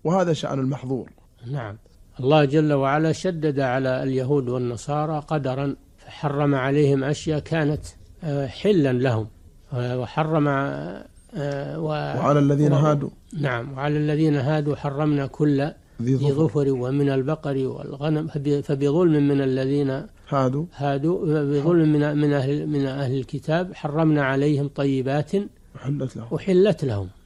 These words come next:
Speaker 2: وبصدهم عن سبيل الله كثيرا، وأخذهم الربا وقد نهوا عنه، وأكلهم أموال الناس بالباطل." فبسبب تجرؤهم وعنادهم وتشديدهم في الأمور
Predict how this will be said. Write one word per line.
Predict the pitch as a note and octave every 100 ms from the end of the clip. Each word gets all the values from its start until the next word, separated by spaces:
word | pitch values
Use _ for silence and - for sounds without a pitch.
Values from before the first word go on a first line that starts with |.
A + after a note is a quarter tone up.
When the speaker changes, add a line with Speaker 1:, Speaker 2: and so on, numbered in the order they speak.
| - - -
Speaker 2:
وبصدهم | D3 D3+ F#3+ F#3+ D#3+ C#3+ C#3+
عن | C#3
سبيل | C3+ C#3+ C3+ D3 C3+
الله | B2+ C3+ A#2+ B2
كثيرا، | - B2+ E3+ G#3+ G#3+
وأخذهم | F#3+ F3 D#3+ D#3 C#3 C#3+ C#3+
الربا | C3+ C3 C3+
وقد | C#3 C3+ C3
نهوا | C#3+ C#3+ C#3
عنه، | D#3+ F3+ - - - -
وأكلهم | D#3 G3+ - E3 D3+ D3
أموال | C#3 D3 D3
الناس | C#3 C#3 C#3+ -
بالباطل." | B2+ B2+ B2+ D#3 C3 C#3 - - -
فبسبب | C3 C#3 - G3 F#3+ D#3
تجرؤهم | D3+ D3+ C3 C#3 C#3+ E3+ D3 B2 A2+ G#2+ - - -
وعنادهم | D3+ D3 C3 C#3 D#3+ D#3+ C#3+ B2 A#2+ - - - - -
وتشديدهم | C#3+ D#3 D3 C#3 E3 F3+ D#3+ B2+ C3 A#2+
في | -
الأمور | C#3+ C#3+ D#3+ G#3